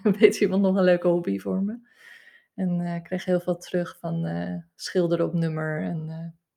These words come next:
kleuren en dat soort dingen. En ik heb ook wel wat dingen aangeschaft en, eh, dus inderdaad zo'n kleurboek voor volwassenen en, en, eh, een soort invulboekje. Maar wat mij het meest dient is gewoon lekker naar buiten gaan. Ehm, ik vind het leuk om reisvideo's te kijken, dus dat doe ik veel.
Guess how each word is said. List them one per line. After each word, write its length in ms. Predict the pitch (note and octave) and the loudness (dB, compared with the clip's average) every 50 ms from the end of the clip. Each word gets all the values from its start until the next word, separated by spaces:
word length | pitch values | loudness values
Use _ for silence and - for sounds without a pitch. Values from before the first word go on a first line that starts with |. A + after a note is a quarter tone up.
| _ - | _ -12
kleuren 560 | - - - F3+ E3+ F3+ F3+ - - - - | -6 -4 -2 0 0 -2 -4 -6 -8 -10 -10
en 100 | - - | -12 -12
dat 140 | F3+ - - | -14 -14 -16
soort 160 | - - - | -16 -16 -14
dingen. 260 | - - - - - _ _ _ _ _ _ - - - _ _ _ _ _ _ _ _ | -12 -12 -12 -14 -18 _ _ _ _ _ _ -20 -20 -20 _ _ _ _ _ _ _ _
En 120 | - F3 | -4 -2
ik 100 | F3 E3+ | -2 0
heb 160 | E3+ F3+ E3 - | 2 2 4 4
ook 160 | E3+ E3+ E3 | 4 4 6
wel 160 | E3 D#3+ D#3+ | 6 6 6
wat 140 | D#3 D#3+ D#3+ | 4 2 0
dingen 200 | E3 E3 E3 E3 | 0 -2 0 0
aangeschaft 760 | F3+ E3 D#3+ E3 - - - - - E3 D#3+ D#3+ E3 - - | 0 0 0 0 -4 -8 -8 -4 -2 -2 -2 -2 -4 -6 -6
en, 160 | E3 E3 E3 | -4 -4 -2
eh, 320 | E3 E3+ E3+ E3 E3 F3 F3+ G3 - - _ _ _ | -2 -2 -2 -2 -4 -6 -6 -8 -12 -16 _ _ _
dus 220 | - - G3 F#3 - | -18 -18 -16 -8 -4
inderdaad 440 | - - F3 F3 F3 E3+ E3+ F3 E3+ | -2 0 2 2 4 4 4 4 4
zo'n 340 | - F#3 F3 F3 E3+ F3+ F3 | 2 0 0 0 -2 -4 -4
kleurboek 400 | - - E3+ E3 D#3 E3+ E3 - | -2 0 0 2 0 -2 -8 -10
voor 160 | - E3 D#3+ | -8 -10 -8
volwassenen 720 | - - E3 E3 E3 D#3+ - - E3+ D#3+ D#3 D#3 D#3 F#3 F#3+ | -4 -2 -2 0 0 -2 -2 -6 -6 -6 -6 -4 -6 -6 -6
en, 220 | F3+ F3 D#3+ - _ _ - - - - - - - - _ _ | -6 -6 -8 -10 _ _ -20 -20 -20 -20 -20 -20 -20 -20 _ _
en, 240 | - - F3+ E3+ E3+ | -12 -8 -8 -6 -6
eh, 180 | F3 G3+ - | -6 -8 -8
een 80 | E3+ F3 | -8 -8
soort 220 | - - F3 E3+ | -6 -6 -6 -6
invulboekje. 920 | - - F#3+ F#3+ F3+ - F#3 F3 E3+ D#3+ F3 E3 E3+ - - F3 F3 E3+ E3 - _ _ _ _ _ _ _ _ _ _ _ _ _ _ _ _ _ _ _ _ _ _ _ _ _ _ _ _ | -2 0 2 2 2 2 2 0 2 0 -2 -2 -4 -6 -8 -8 -6 -6 -8 -10 _ _ _ _ _ _ _ _ _ _ _ _ _ _ _ _ _ _ _ _ _ _ _ _ _ _ _ _
Maar 380 | - F#3+ F3 F3 F3+ G3 F3 | -2 0 2 2 2 2 2
wat 140 | E3+ F3 E3+ | 2 2 4
mij 180 | F3+ F3+ F3+ F#3 | 4 6 6 6
het 100 | F3+ F3 | 6 6
meest 380 | F3 F3+ F3+ F3+ F3+ E3 E3+ | 4 6 6 6 4 4 4
dient 240 | E3 F3+ F3+ F3+ F3+ | 4 4 4 4 4
is 120 | F#3+ F3 - | 4 0 0
gewoon 180 | - F#3 F3+ | 0 0 0
lekker 220 | E3+ F3 E3+ F#3+ F3+ | 0 0 0 2 0
naar 120 | F3 E3+ | 2 2
buiten 380 | E3 F3+ E3+ F3 E3+ E3+ F3+ E3+ | 2 4 4 4 2 0 -4 -8
gaan. 560 | - - E3+ E3 E3 D#3+ E3 D#3+ E3 F3+ - - | -10 -8 -8 -6 -6 -6 -6 -6 -6 -8 -8 -10
Ehm, 340 | E3+ E3+ E3 E3 E3 E3+ - | -10 -8 -8 -8 -8 -8 -8
ik 200 | - F3+ - - | -8 -10 -8 -2
vind 140 | - F#3+ F3+ | 0 0 0
het 100 | F3 F3 | 2 4
leuk 240 | F#3 F3+ F3+ F3+ | 2 2 2 2
om 200 | - F#3 F3 F3 | 0 -2 0 -2
reisvideo's 880 | F3 E3 F3 E3+ E3+ F#3+ F#3+ F#3+ - - A3 G#3 G#3 G3+ G3+ G3 F#3+ - | -2 -2 0 0 2 0 0 0 -2 -2 0 2 2 2 2 2 0 -4
te 100 | - - | -8 -6
kijken, 400 | - G3 F#3 F#3 F#3 F#3 - F#3 | -2 0 0 0 0 0 -2 -4
dus 140 | F#3 F3+ - | -4 -4 -2
dat 140 | - F3+ E3 | -2 -2 0
doe 140 | F#3 F#3 | 0 0
ik 100 | F#3 F#3 | -2 -4
veel. 480 | - - F3+ F3 E3+ E3+ E3+ E3+ E3+ - | -6 -4 0 0 2 2 0 -2 -4 -10